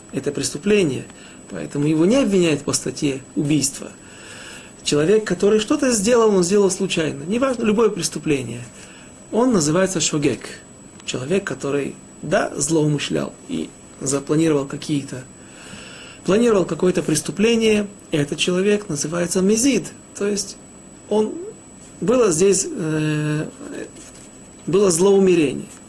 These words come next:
зло-, злонамеренно он делал какое-то преступление, злонамеренно. Теперь, когда Йонатан не знал о клятве,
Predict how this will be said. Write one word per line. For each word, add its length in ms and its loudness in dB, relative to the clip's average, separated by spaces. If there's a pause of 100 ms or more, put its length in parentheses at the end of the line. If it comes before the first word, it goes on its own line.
(160)
зло-, 240 0
злонамеренно 680 2
он 140 -10 (600)
делал 300 0
какое-то 280 -4
преступление, 360 0
злонамеренно. 640 0 (440)
Теперь, 300 -2 (560)
когда 320 2
Йонатан 500 0
не 120 2
знал 340 -4
о 60 -4
клятве, 500 -6